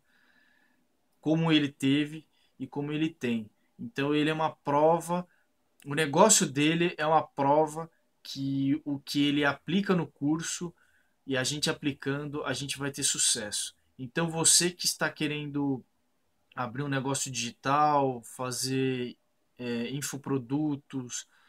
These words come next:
é, afiliados, ter um e-commerce, eu tenho certeza que,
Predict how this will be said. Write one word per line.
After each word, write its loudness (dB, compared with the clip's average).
é, -6
afiliados, 2
ter -2
um -2
e-commerce, -4
eu -4
tenho -4
certeza -2
que, -8